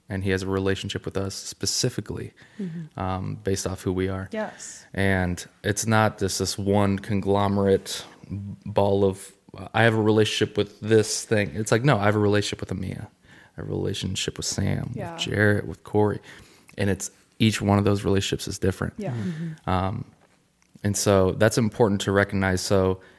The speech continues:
Speaker 1: yeah, I don't cry a lot. Um, and,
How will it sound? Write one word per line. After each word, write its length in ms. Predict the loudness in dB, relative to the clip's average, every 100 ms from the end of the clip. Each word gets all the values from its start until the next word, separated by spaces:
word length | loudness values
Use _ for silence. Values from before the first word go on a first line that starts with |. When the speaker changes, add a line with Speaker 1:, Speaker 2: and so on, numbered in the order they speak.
| 2
Speaker 1:
yeah, 200 | 4 6
I 80 | 6
don't 200 | 4 0
cry 320 | -2 0 2
a 80 | 2
lot. 280 | 0 -6 -10 _ _ _ _ _ _ -6
Um, 480 | -4 -4 -6 -8 -12 _ _
and, 400 | -4 -2 -2 -4